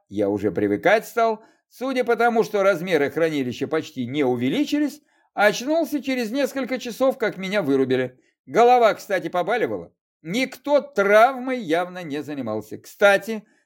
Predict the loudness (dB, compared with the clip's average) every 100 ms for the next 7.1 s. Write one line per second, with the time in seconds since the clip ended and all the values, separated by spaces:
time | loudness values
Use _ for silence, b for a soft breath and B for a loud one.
0 | _ -4 0 2 2 2 4 2 0 -6
1 | -6 -2 -2 -4 -10 -4 -6 -6 _ _
2 | _ -4 0 2 2 2 4 2 2 2
3 | 4 2 2 0 0 0 -2 -2 0 0
4 | 0 -2 -2 0 0 0 -2 -4 -2 -2
5 | 0 0 0 0 -2 _ _ _ _ 6
6 | 6 6 -2 2 4 4 4 4 4 -2